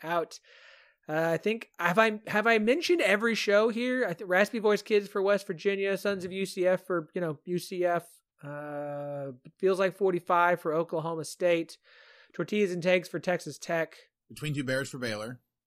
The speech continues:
Speaker 1: Thank you. Midwest Madness, who is currently our basketball show, looking for a new host. If anybody is interested or, uh, would like to talk about it, let me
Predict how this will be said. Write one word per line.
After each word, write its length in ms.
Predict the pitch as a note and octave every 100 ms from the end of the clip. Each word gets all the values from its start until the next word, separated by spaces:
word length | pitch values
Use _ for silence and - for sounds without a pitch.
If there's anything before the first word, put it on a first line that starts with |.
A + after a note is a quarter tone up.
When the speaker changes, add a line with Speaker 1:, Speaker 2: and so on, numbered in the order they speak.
| _ _ _ _ -
Speaker 1:
Thank 300 | - G3 -
you. 260 | F3 E3+ E3+
Midwest 440 | F3 G3+ G3+ F#3+
Madness, 380 | F3+ F3+ F#3 F3+
who 100 | F3
is 100 | D#3+
currently 540 | - F#3 F#3 F#3 F3 F3
our 140 | E3
basketball 360 | E3 E3+ - E3+
show, 240 | F3+ E3+
looking 340 | D#3+ E3 F3
for 160 | D#3+ E3+
a 40 | D#3
new 180 | D#3
host. 340 | D3 D#3 D#3+ -
If 100 | D3
anybody 380 | D#3 D3+ D3+ D3+
is 160 | C3+
interested 360 | D3+ D3+ - D#3
or, 340 | C#3+ C#3 C3
uh, 40 | B2+
would 160 | B2+
like 220 | C3+ C3+ C3
to 80 | -
talk 260 | D3 C#3
about 280 | C3+ B2+ C#3
it, 100 | D3 D3
let 200 | D3 A#2
me 120 | A#2+